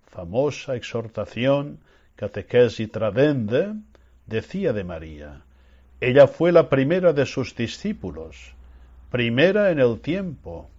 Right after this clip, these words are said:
pues ya al encontrarlo en el templo, recibe de su hijo adolescente unas lecciones que conservan su corazón. La primera, sobre todo, porque nadie ha sido enseñado por Dios con tanta profundidad".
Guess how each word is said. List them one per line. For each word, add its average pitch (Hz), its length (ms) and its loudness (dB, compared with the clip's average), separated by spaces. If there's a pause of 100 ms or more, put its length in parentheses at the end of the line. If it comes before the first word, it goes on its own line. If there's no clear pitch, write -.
pues 98 240 -14
ya 107 220 0
al 131 100 2
encontrarlo 123 880 0
en 113 80 0
el 113 220 -2
templo, 185 600 -2 (460)
recibe 180 420 -2
de 170 140 2
su 147 200 -2
hijo 175 220 -2
adolescente 147 800 -2
unas 131 380 -2
lecciones 131 800 -4 (320)
que 110 120 -10
conservan 113 680 0
su 98 180 -14
corazón. 82 460 -14 (640)
La 117 180 -4
primera, 131 400 4
sobre 135 380 -2
todo, 156 480 6 (340)
porque 107 360 -6
nadie 123 640 -2 (520)
ha 135 140 -4
sido 165 420 -8
enseñado 120 680 -6
por 90 260 -8
Dios 117 340 -2
con 98 300 -10
tanta 131 560 -2
profundidad". 82 720 -14